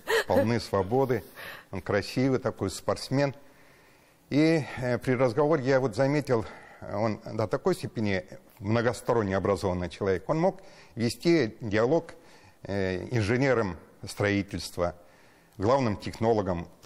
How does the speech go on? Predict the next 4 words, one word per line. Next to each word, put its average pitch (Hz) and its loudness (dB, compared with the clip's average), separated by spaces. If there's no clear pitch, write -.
крупнейшего 110 0
нефтехимического 104 -2
комплекса - -4
Тобольского. 95 -2